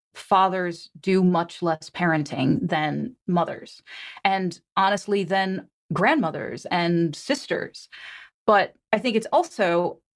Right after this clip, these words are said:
a hole in the literature, and a hole in the literature that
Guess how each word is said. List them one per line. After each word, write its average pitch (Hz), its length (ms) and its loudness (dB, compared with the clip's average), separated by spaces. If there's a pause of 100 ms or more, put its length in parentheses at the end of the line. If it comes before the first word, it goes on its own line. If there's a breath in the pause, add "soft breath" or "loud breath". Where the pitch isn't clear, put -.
a - 20 2
hole 247 380 2
in 185 80 -2
the 180 60 -2
literature, 170 540 0
and 190 280 0
a - 20 -2
hole 240 220 0
in 226 80 0
the 214 80 0
literature 185 440 0
that 175 240 -2